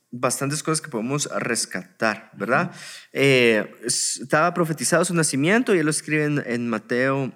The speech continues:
Speaker 1: uno veintitrés, estaba profetizado el lugar de su nacimiento, eh, Mateo dos seis, el regreso de él de Egipto, dos quince, cuando iban a matar a los niños. En dos dieciocho,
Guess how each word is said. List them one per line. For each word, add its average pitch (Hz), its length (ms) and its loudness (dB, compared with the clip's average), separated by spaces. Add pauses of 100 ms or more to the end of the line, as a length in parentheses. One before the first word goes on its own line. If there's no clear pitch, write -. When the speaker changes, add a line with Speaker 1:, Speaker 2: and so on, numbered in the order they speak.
(100)
Speaker 1:
uno 139 560 -2
veintitrés, 127 600 0
estaba 139 220 0
profetizado 123 420 0
el 120 60 4
lugar 113 300 2
de 208 100 0
su - 160 -4
nacimiento, 135 680 0 (360)
eh, 123 180 4
Mateo 117 360 2
dos 120 380 -2
seis, 196 580 -2 (220)
el 131 180 2
regreso 135 800 4
de 120 280 2
él 160 120 2
de 147 80 2
Egipto, 175 480 -2
dos 135 240 0
quince, 233 480 0 (440)
cuando 135 600 6
iban 143 320 2
a 160 60 2
matar 147 340 2
a 208 60 0
los 135 260 0
niños. 185 720 2 (720)
En 117 320 4
dos 131 180 2
dieciocho, 196 680 0